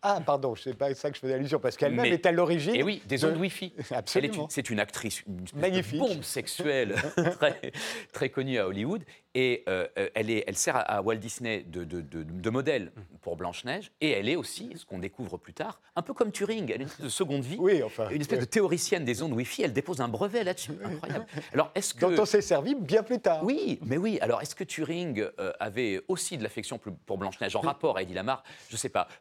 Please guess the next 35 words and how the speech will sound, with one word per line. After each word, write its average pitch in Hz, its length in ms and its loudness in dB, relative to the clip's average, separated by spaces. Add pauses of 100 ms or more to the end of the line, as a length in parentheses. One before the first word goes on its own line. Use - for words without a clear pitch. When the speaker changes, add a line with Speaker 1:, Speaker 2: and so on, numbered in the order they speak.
(120)
Speaker 2:
Il 180 100 -2
faut 208 140 0
dire - 180 -6
que 123 80 -2
lui, 147 360 -2 (220)
une 117 80 -4
histoire 120 300 -4
de, 101 100 -2
de 95 120 -6
pommes, 117 460 0
de 95 120 -4
potions, 110 800 -4 (200)
de 101 120 -2
prince - 420 -2
charmant 123 680 -2
qui - 180 -8
réveillerait 113 500 0
avec 92 140 -2
tout 110 80 -16
ça, 170 120 -4
ça 101 120 -8
devait 95 140 -4
lui 95 100 -6
parler. 107 300 -2
Il 113 180 -4
avait 92 100 -4
ce - 80 -12
côté 95 380 -6
gamin. 98 260 -2
Le 123 120 -2
film 101 280 -6
sort 95 220 -2
en 87 80 -10
trente-sept, 98 320 -10
trente-huit. - 480 -8